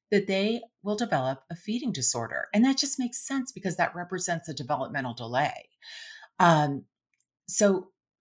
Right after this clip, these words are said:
in my book, Baby Self-Feeding, or if you just wanna go to my blog at melaniepotok dot com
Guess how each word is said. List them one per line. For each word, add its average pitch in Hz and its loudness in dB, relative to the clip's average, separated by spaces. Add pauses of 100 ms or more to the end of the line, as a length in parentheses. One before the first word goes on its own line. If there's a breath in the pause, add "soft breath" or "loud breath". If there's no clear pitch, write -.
(100)
in 233 8
my 269 6
book, 165 0
Baby 151 -2
Self-Feeding, 139 0
or 170 6
if 190 -6
you 208 -14
just - -4
wanna 165 0
go 143 2
to 131 0
my 120 0
blog 120 -2
at - -6
melaniepotok 120 -4
dot 104 -4
com 117 -4